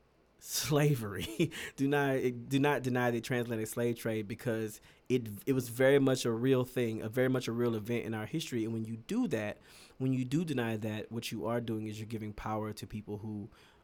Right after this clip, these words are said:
who wanna say that slavery wasn't all bad. Look, yo, you know, it,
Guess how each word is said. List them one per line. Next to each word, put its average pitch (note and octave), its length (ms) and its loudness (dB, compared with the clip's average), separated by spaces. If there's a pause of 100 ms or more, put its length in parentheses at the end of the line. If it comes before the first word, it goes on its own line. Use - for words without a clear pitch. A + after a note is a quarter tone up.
(100)
who A2+ 240 -2 (100)
wanna A#2 240 -2
say G#2+ 200 -4
that G2+ 160 -6
slavery G#2 360 -4
wasn't G2+ 260 -6
all G2 140 -6
bad. G2 340 -6
Look, E3 220 -2
yo, D3 100 4
you C#3+ 160 0
know, D3 240 0
it, F#2 180 -6